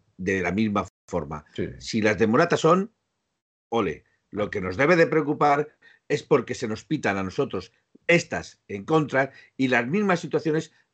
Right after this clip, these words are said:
Speaker 1: a favor nuestro no se pitan. Eso es lo que nos debe de preocupar.
Speaker 2: Pues sí.
Speaker 1: Eso sí nos debe preocupar y ahí es donde levan-, te-, tenemos que levantar la voz y decir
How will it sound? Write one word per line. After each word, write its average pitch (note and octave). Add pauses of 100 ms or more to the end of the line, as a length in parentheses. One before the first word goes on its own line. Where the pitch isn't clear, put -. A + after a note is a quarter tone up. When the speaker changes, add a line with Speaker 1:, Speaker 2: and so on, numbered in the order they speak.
Speaker 1:
a A#2
favor D#3+
nuestro E3+ (280)
no C3+
se B2+
pitan. F2+ (260)
Eso A3
es D3+
lo C#3+
que B2
nos A2+
debe A2
de G2+
preocupar. E2 (680)
Speaker 2:
Pues -
sí. -
Speaker 1:
Eso G3+
sí F#3+
nos E3
debe C#3+
preocupar B2+ (200)
y B2+
ahí F3+ (400)
es D3
donde D3+
levan-, C3
te-, C3
tenemos D3
que C3+
levantar A#2+
la C3
voz B2+ (220)
y A2+
decir A#2